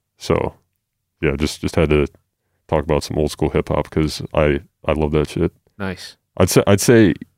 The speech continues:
Speaker 1: I'd say E D M is probably what I would listen to right after metal, but then, like, some, like, li-, like I said, The Prodigy is my favorite not metal artist.
Speaker 2: Okay.
Speaker 1: Probably.
Speaker 2: Okay.
Speaker 1: But after that, I, I'll,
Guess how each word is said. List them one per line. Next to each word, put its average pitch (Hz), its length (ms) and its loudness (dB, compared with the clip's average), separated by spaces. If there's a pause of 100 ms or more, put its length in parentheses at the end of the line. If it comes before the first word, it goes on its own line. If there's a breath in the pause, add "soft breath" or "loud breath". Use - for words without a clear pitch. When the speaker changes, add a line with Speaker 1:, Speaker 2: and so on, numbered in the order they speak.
(200)
Speaker 1:
I'd 101 120 0
say 131 140 6
E 101 160 4
D 95 160 8
M 87 140 4
is 82 120 2
probably 85 300 2
what 78 160 2
I 78 80 4
would 76 120 2
listen 82 300 2
to 85 280 4
right 85 240 2
after 82 220 2
metal, 85 380 2
but 78 160 -2
then, 73 300 0 (600)
like, 87 200 0
some, 76 380 0 (280)
like, 90 240 0 (480)
li-, 98 140 2
like 101 200 2
I 98 60 2
said, 80 260 0
The 82 60 0
Prodigy 104 440 2
is 90 120 4
my 80 160 0
favorite 82 400 0
not 82 300 0
metal 85 460 2 (1500)
artist. 95 420 2 (680)
Speaker 2:
Okay. 98 260 -6
Speaker 1:
Probably. 104 460 2 (180)
Speaker 2:
Okay. 98 260 -8 (360)
Speaker 1:
But 92 140 2
after 87 280 2
that, 78 300 2 (120)
I, 73 240 0 (400)
I'll, - 140 -8